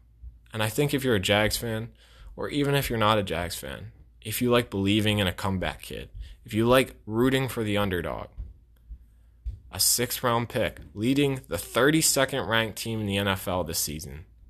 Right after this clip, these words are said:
it doesn't get more of a Rudy story than that. Do you believe that there are winners and losers in this world? Do you believe we're all destined to be one or the other?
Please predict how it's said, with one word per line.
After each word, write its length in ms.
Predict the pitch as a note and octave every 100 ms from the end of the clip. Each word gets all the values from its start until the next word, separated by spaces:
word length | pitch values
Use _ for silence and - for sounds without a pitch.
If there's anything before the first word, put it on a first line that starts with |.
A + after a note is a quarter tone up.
| - _ - - - -
it 180 | G2+ F#2
doesn't 500 | G#2 G#2+ A#2 A2+ -
get 320 | F#2 G2 - - - -
more 200 | F#2+ G2+
of 120 | G#2
a 80 | G#2
Rudy 400 | F#2+ A2 A2+ G2+
story 400 | F#2 - F#2 E2+
than 160 | D#2 D2+
that. 180 | - - - - _ - _ _ - - _ - - - - - -
Do 100 | B2
you 100 | E3+
believe 640 | E3 A#2 G#2 A2 A#2+ A#2 - - _ _ _ _ - -
that 180 | A#2 G#2+
there 160 | A2
are 80 | G#2
winners 360 | G2 G#2+ A2 G#2
and 140 | G2+
losers 340 | G#2 G#2+ A2 A2
in 120 | A2
this 180 | G#2 -
world? 300 | A2 A2 A2+ _ _ - - - _ - _ _ _ _ - G2+
Do 60 | B2+
you 100 | C3
believe 440 | C3 A#2 B2 A#2
we're 180 | G#2 G2+
all 220 | A2 A2
destined 600 | G2 G2+ G#2+ - A2 A2
to 120 | G#2 F#2+
be 400 | G2 F2+ F2+ - _ _
one 300 | G2 G2+ G#2
or 200 | - G#2+
the 160 | G2 F#2+
other? 340 | G2+ A2 A#2